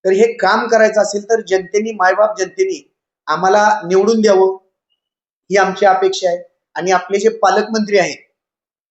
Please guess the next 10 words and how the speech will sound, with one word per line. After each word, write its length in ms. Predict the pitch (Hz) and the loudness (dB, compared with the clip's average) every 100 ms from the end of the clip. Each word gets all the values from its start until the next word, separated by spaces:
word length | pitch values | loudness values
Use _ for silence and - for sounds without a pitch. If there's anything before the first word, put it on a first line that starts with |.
| 151 | -4
जयकुमार 440 | 175 175 190 196 | -2 0 0 0
गोरेभाऊ, 480 | 175 185 196 165 - _ _ _ _ _ _ | 2 2 4 0 -4 _ _ _ _ _ _
हे 160 | - 214 | 0 0
देखील 320 | 226 220 233 | 2 -2 2
एक 340 | 226 226 - - | 2 2 -4 -2
कार्यक्षम 640 | 202 226 226 - 247 247 | 2 2 2 0 0 0
व्यक्ती, 540 | 196 202 208 135 - - | -2 -4 -10 -10 -12 -10
एक 240 | 180 - | -10 -4
कार्यक्षम 400 | 175 202 202 214 | -2 0 -2 -6
मंत्री 680 | 220 208 185 202 202 - _ | -4 -4 -4 -4 -6 -8 _